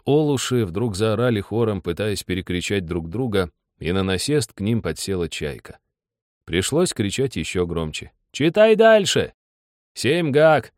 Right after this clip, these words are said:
два селезня, поморник большой и поморник короткохвостый, кулик сорока, три гагары, один лебедь, одна цапля». «Цапля?» заорала девушка.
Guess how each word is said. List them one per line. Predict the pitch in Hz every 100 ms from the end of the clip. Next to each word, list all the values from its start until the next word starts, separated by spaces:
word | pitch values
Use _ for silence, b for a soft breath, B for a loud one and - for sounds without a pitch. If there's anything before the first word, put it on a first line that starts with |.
| _
два | 85 151 202
селезня, | - 196 190 175 147 143 120
поморник | 143 185 196 185 180
большой | 147 151 - 190 190
и | - 101
поморник | 143 175 208 196 180
короткохвостый, | 185 185 - 180 175 175 147 151 117 - _
кулик | - 202 220 175
сорока, | 190 180 180 156 135
три | 175 185
гагары, | 180 156 156 151 123 95 _ _
один | 95 143 196 214
лебедь, | 196 185 147 110
одна | 110 147 175
цапля». | 151 127 101 73 - _ _ _
«Цапля?» | - 180 240 262 240 - - _
заорала | - 80 90 90 85 80
девушка. | 85 76 -